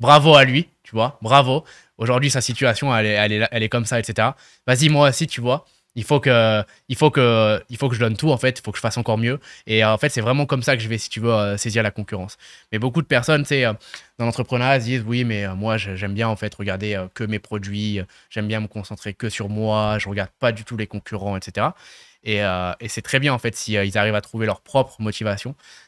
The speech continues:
Mais je trouve qu'il y a rien de mieux quand, euh, tu te réveilles le matin, euh, et qu'au final, par exemple, euh, je sais pas, tu, euh, t'as pas encore posté une seule vidéo, t'as pas encore tourné une seule vidéo pour ton business, et que tu vois que, euh, ton concurrent, il en a tourné, euh, une, voire deux, bah, au final, directement, tu te lèves, euh,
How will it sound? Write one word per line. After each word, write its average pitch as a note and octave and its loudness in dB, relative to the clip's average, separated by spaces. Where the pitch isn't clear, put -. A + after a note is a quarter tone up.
Mais A2 -4
je - -4
trouve C3+ -6
qu'il A#2 -2
y G#2 2
a G2 2
rien A#2+ 0
de B2+ 0
mieux A#2+ -2
quand, F#2+ -10
euh, F#2+ -6
tu - -8
te - -16
réveilles A2+ 0
le A2+ 0
matin, A2+ -4
euh, G2 0
et G2 -2
qu'au G#2 -6
final, A2 -4
par G2+ -4
exemple, G#2+ -6
euh, F2+ -6
je F2+ -10
sais G2+ -10
pas, G#2 -2
tu, G2 -10
euh, F2+ -6
t'as A2 -8
pas A#2+ -2
encore A#2+ -2
posté B2 -4
une A2+ -2
seule A2+ -2
vidéo, A2 0
t'as G#2+ -2
pas A2 -4
encore G#2+ -4
tourné A#2 -4
une A2 -2
seule G#2+ -4
vidéo G#2 -2
pour - -16
ton G#2 -6
business, G#2 -6
et G#2+ -4
que - -14
tu - -8
vois A#2 2
que, A#2+ -2
euh, F2 -2
ton G#2 -8
concurrent, A2+ -4
il G#2+ -2
en G2 -4
a F#2+ -6
tourné, G#2 -4
euh, F#2+ -2
une, B2+ 0
voire G#2 -2
deux, A2+ -6
bah, G#2 0
au - 0
final, A2+ -2
directement, A2 -4
tu - -12
te - -8
lèves, A2+ 2
euh, F2+ -2